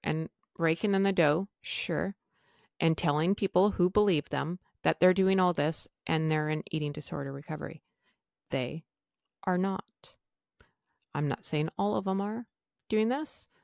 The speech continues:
but I will say, mm, ninety-nine percent of them are. You have to learn to really pick people apart. And I know, I know that sounds horrible,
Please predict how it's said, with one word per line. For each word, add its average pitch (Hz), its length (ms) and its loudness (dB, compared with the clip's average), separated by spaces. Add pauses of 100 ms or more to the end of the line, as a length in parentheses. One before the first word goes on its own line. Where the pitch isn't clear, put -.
(140)
but 190 180 2
I 196 100 4
will 214 160 4
say, 180 380 4 (420)
mm, 196 460 2
ninety-nine 165 580 4 (340)
percent 139 360 -2
of 139 80 -4
them 113 240 -6 (1160)
are. - 320 -4 (840)
You 170 160 2
have 185 300 2
to 277 120 2
learn 175 560 2 (1600)
to 156 580 2 (300)
really 170 720 4 (560)
pick - 240 4
people 156 340 0
apart. 147 480 2
And 147 160 2
I 147 220 4
know, 147 540 2 (220)
I 147 80 -4
know 143 140 0
that 139 200 -2
sounds 143 260 -2
horrible, 151 540 -2